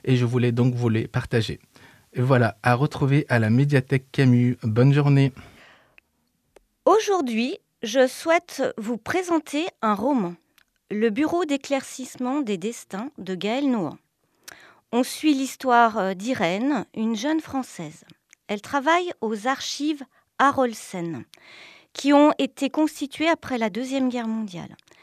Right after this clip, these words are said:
Speaker 2: Ces archives comprennent un centre de documentation, d'information et de recherche sur la Shoah et la persécution nazie.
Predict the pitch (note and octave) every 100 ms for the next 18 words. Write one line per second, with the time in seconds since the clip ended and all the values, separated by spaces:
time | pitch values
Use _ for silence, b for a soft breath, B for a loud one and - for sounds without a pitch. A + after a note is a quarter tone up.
0 | b b b b - B3+ A#3 C#4+ - -
1 | F4+ G4 C#4 - C#4 C4 C4+ B3 A3+ -
2 | _ _ - G3 - B3 A#3+ A#3 G3+ A3
3 | - G#3 G3+ G3 - - G#3+ - _ _
4 | _ _ _ F3+ A#3+ - C4 A3+ G3 -
5 | A3 F4 _ _ A3+ G#3 A3 C4+ C#4+ C#4+
6 | D#4 - - b b b b b - -
7 | C4+ B3+ G#3+ G#3+ - D4+ C4+ A#3+ F4 _
8 | - A3+ F#3+ - C#4+ - C#4+ C4 C4 -
9 | C4+ C4 G#3 F#3 D#3+